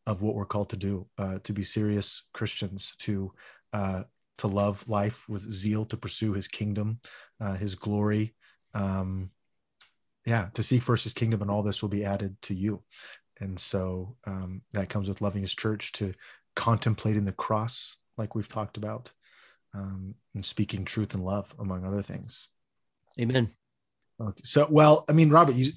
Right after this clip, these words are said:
Speaker 1: amen. Do you have any, any final words as we land? This is not the end, folks. This is not the end. So just because it's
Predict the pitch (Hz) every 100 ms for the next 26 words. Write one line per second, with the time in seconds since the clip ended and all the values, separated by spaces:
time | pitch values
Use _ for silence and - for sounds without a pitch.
0 | - 139 143 143 120 127 123 123 123 127
1 | 131 123 - 135 127 117 120 117 113 117
2 | 117 120 123 - - 262 294 196 208 202
3 | 156 156 139 123 117 - - - - 170
4 | 175 180 175 165 151 120 95 - 156 135
5 | 127 170 - 156 156 139 135